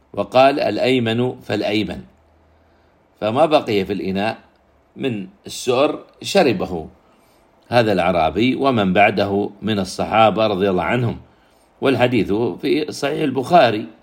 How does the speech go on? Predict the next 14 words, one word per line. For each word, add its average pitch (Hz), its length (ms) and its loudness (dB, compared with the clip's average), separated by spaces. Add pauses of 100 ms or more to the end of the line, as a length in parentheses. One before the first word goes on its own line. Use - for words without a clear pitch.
(480)
خمسة 101 400 -4
آلاف 98 380 2
وستمائة 104 760 -2
وتسعة 127 600 0
عشر. 117 360 4 (1200)
والنبي 117 480 0
صلى 104 160 -8
الله 92 120 -2
عليه 87 100 -6
وسلم 110 320 -4
هنا 104 220 -4
شرب 135 360 -2
من 98 200 -2
اللبن 101 440 -2